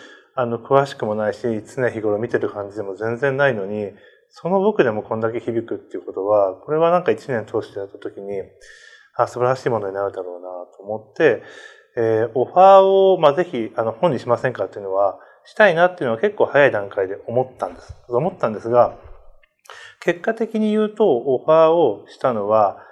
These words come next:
えー、夏に入ってからですね。八月に、はい、えー、初めてご連絡をしました。なんかその五か、三ヶ月間か、実は逆に言うと僕としてはま-、待った時期があって、それ何を、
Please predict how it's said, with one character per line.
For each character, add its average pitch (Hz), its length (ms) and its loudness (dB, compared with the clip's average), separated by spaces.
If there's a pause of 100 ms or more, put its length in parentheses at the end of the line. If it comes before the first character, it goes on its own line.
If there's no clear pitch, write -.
(220)
え 107 220 -2
ー、 - 20 -4
夏 156 640 -4
に 113 100 -10
入 160 200 -4
っ 156 80 -14
て - 120 -6
か - 100 -8
ら - 100 -12
で - 100 -20
す - 140 -14
ね。 135 60 -4
八 - 320 -8
月 185 880 -2
に、 98 240 -10
は - 240 -8
い、 98 140 -6 (520)
え 107 100 -4
ー、 - 40 -4
初 117 220 -4
め 110 100 -4
て 104 60 -10
ご 92 140 -6
連 95 160 -8
絡 90 260 -14
を 87 80 -12
し - 160 -20
ま 85 100 -20
し - 80 -20
た。 - 120 -20 (260)
な 220 80 -4
ん 226 40 -8
か 196 120 2
そ - 120 -4
の 196 120 2
五 175 120 -2
か、 208 220 4
三 196 220 0
ヶ 214 100 2
月 220 160 2
間 95 180 -6
か、 92 200 -8 (460)
実 156 180 2
は 139 80 8
逆 117 160 -2
に 165 40 -2
言 180 40 -2
う - 20 -4
と 139 100 0
僕 139 200 -4
と - 80 0
し - 60 -6
て - 40 6
は 117 60 2
ま-、 123 200 4
待 135 220 0
っ - 60 -20
た 107 80 -4
時 98 120 -10
期 98 120 -16
が 92 100 -10
あ 87 40 -12
っ - 180 -20
て、 98 360 -2
そ 117 80 -8
れ 120 60 -12
何 185 340 0
を、 104 200 0